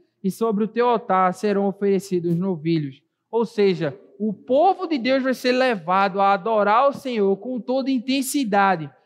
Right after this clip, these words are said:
se Deus perdoar eles, renovar o seu coração com espírito inabalável e se agradar do seu coração contrito. E aí, eu queria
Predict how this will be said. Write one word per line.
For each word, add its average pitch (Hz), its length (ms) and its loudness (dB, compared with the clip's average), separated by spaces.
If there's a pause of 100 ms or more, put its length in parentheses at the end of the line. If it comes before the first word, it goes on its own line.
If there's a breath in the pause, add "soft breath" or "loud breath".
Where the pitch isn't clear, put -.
(180)
se 269 220 -4
Deus 196 440 2
perdoar 196 800 0 (340)
eles, 196 500 0 (460)
renovar 180 540 -2
o 220 40 -4
seu 233 140 -6
coração 226 460 -4
com 214 120 -4
espírito 202 460 -4
inabalável 190 640 2 (1040)
e 202 460 -2 (1000)
se - 240 -4
agradar 160 960 -2
do 190 180 -6
seu 202 240 -2
coração 185 640 -4 (160)
contrito. 208 600 -4 (640)
E 302 80 0
aí, 269 640 -2
eu 214 120 0
queria 214 520 0